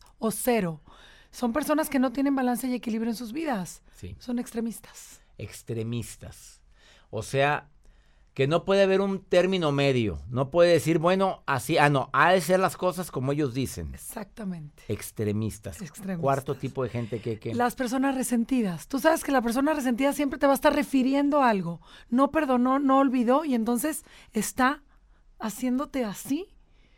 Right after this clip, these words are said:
Speaker 1: para recordarte lo que le hiciste.
Speaker 2: ¿Y cómo lo manejas, Vero? A ver, si vives con una resentida o vives con un resentido, con tu santo varón,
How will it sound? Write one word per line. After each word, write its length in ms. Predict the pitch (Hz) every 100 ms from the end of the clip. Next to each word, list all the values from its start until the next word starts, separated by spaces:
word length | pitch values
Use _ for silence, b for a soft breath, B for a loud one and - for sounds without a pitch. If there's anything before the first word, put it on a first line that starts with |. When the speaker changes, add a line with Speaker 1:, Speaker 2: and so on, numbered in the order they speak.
| _ -
Speaker 1:
para 220 | 220 220
recordarte 600 | 220 214 214 233 233 247
lo 80 | 220
que 80 | 202
le 80 |
hiciste. 280 | 185 - 113
Speaker 2:
¿Y 40 | 107
cómo 260 | 139 175
lo 100 | 160
manejas, 540 | 123 120 127 127 104 98
Vero? 240 | 101 95
A 60 | 110
ver, 200 | 117 107
si 160 | - 131
vives 300 | 139 170 151
con 140 | 139
una 120 | 147 151
resentida 800 | 131 - 104 92 110 104 92 - b b b
o 140 | 117
vives 320 | 123 139 156 -
con 200 | 123 123
un 160 | 131
resentido, 800 | 135 139 - 107 101 110 107 92 - _ b b b b
con 220 | 127 120
tu 120 | 120
santo 500 | 117 151 147 151 156
varón, 420 | 131 113 110 101